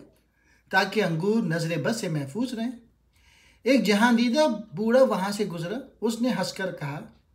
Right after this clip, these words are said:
ए बेटे, ये गधा जिंदगी में तो अपना सर और कान को डंडों से ना बचा सका, मरने के बाद वो भला तेरे बाप को चश्मे बद से क्या बचाएगा?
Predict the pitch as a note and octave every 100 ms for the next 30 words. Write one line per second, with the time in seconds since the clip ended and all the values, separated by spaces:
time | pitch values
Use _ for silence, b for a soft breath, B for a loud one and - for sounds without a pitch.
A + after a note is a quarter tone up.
0 | _ _ _ _ _ - F3 A#3 G3+ D3
1 | E3+ A#3 - - _ _ _ _ _ F3
2 | G#3 C#3 D3+ F3+ G#3+ D#3 D#3 D#3 D#3 A3
3 | A3 G#3 F3+ F#3+ F#3 - F#3+ F#3+ E3+ -
4 | D#3+ F3+ F#3+ D3+ D3 F3 F#3+ F3+ E3 G#3
5 | G#3 F3 E3+ E3 G#3+ A#3 - _ b b
6 | b b - F#3 G#3 C#4 D4 C4 G3+ G#3
7 | A#3+ B3+ F3 G#3+ F#3 G3 A#3+ A3+ A3 A3
8 | E3 D#3+ G3+ A3+ - A3 G#3 A3 A3 E3+
9 | F3+ - A#3+ A3+ G#3+ B3 A3+ A#3 G#3+ A3